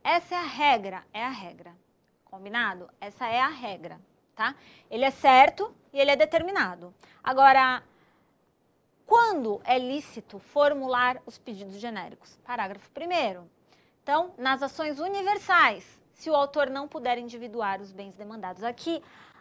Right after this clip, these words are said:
a melhor, o melhor exemplo que todo mundo costuma dar é da biblioteca. Eu quero a biblioteca, eu quero o total da biblioteca, mas eu não sei te dizer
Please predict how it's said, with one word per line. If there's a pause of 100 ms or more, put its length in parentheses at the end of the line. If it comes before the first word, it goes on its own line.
(140)
a
melhor, (440)
o
melhor
exemplo
que
todo
mundo
costuma
dar (120)
é
da
biblioteca. (400)
Eu
quero (100)
a
biblioteca,
eu
quero (500)
o
total
da
biblioteca,
mas
eu
não
sei
te
dizer